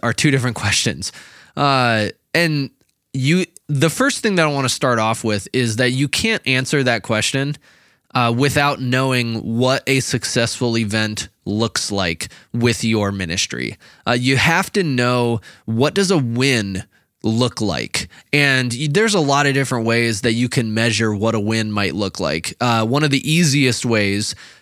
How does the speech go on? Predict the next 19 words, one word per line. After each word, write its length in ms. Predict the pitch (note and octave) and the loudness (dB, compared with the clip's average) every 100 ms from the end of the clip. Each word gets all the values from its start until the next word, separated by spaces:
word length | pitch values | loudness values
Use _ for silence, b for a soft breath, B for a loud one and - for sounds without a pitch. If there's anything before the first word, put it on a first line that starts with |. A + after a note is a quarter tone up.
| B | B
to 120 | - | -2
measure 340 | C3+ B2+ A#2+ | 2 2 2
what 140 | A#2+ A#2+ | 0 0
a 60 | |
win 240 | A#2 B2+ B2+ | 0 0 0
looks 240 | B2+ A#2+ | -2 -2
like 300 | A#2 G#2 G2+ - | -2 -2 -2 -2
is 500 | B2+ A#2+ A2+ G#2+ - B B | -2 0 0 -4 -8 B B
how 140 | D3 | -2
many 160 | C#3+ B2+ | 0 -2
kids 640 | - D#3 C#3 G#2+ G2+ - - B | 0 2 2 0 -4 -8 -10 B
are 160 | B2 | 0
there, 360 | G#2+ G#2+ D#2 G1+ - B | 2 0 -2 -8 -16 B
right? 180 | C3 C3 | 0 2
That's 160 | C#3 C3+ | 0 0
a 40 | |
very 280 | A#2+ C3 B2 | 0 2 0
tangible 840 | - - - C#3+ D3+ C#3+ D3 D3+ D3 | 0 0 2 2 2 2 0 0 0
way 380 | A#2+ A#2+ A#2+ | 2 2 0